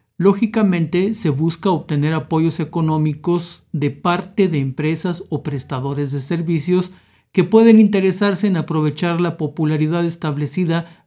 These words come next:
para hacerse publicidad. Para llegar a esta etapa me falta muchísimo camino por recorrer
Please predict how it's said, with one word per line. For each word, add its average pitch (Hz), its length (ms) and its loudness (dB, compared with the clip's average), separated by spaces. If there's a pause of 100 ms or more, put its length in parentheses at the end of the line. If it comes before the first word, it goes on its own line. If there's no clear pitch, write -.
para 143 260 2
hacerse 185 540 -2
publicidad. 160 880 -4 (760)
Para 160 240 2
llegar 160 380 0
a 190 140 2
esta 175 280 -2
etapa 175 560 -2 (160)
me 151 180 2
falta 175 300 -2
muchísimo 196 800 2
camino 143 480 -2
por 147 220 -2
recorrer 151 680 -4